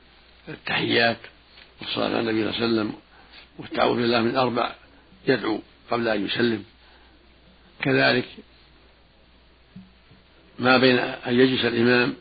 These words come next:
لخطبة الجمعة إلى أن تقضى الصلاة، إذا دعا في هذه الحالة في سجوده أو في آخر الصلاة قبل أن يسلم يوم الجمعة، وهكذا آخر ساعة من يوم الجمعة بعد العصر،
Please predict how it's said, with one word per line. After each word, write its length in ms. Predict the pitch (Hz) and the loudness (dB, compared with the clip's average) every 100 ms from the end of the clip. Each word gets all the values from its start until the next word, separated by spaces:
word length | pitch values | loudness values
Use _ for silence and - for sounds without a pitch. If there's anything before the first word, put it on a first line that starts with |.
| - | -12
لخطبة 300 | 113 120 113 | -6 0 0
الجمعة 400 | 107 127 120 117 | 4 4 4 2
إلى 240 | 120 120 | 2 0
أن 60 | 117 | -2
تقضى 200 | 120 110 | -4 -4
الصلاة، 420 | 104 117 120 120 - - _ _ _ - _ _ _ _ - 190 | -4 -4 -2 -2 -6 -20 _ _ _ -20 _ _ _ _ -20 -8
إذا 100 | 123 | -4
دعا 240 | 104 113 | 0 0
في 120 | 104 107 | 0 -2
هذه 200 | 104 92 | -4 -6
الحالة 300 | 82 110 98 | -2 -2 -2
في 100 | 92 | -4
سجوده 520 | 98 95 117 113 101 - - - - - | -6 0 2 2 -2 -12 -20 -20 -20 -8
أو 120 | 117 | -6
في 120 | 110 | -4
آخر 220 | 117 113 110 | -4 -2 -4
الصلاة 340 | 120 120 110 | -4 -4 -2
قبل 140 | 113 | -4
أن 160 | 110 104 | -2 -4
يسلم 320 | 104 117 113 | -2 -2 0
يوم 140 | 110 104 | -2 -6
الجمعة، 400 | 104 113 113 110 - - - - - - _ _ _ _ _ - | -4 -2 -2 -6 -16 -20 -20 -20 -20 -20 _ _ _ _ _ -6
وهكذا 560 | - 135 131 131 131 143 | 2 2 4 2 4 2
آخر 120 | 117 | 2
ساعة 220 | 123 127 | -2 0
من 140 | 117 123 | 0 0
يوم 160 | 117 | 0
الجمعة 400 | 104 120 117 113 | -2 -2 -2 -4
بعد 280 | 101 104 101 | -6 -6 -4
العصر، 360 | - 123 120 | 0 0 0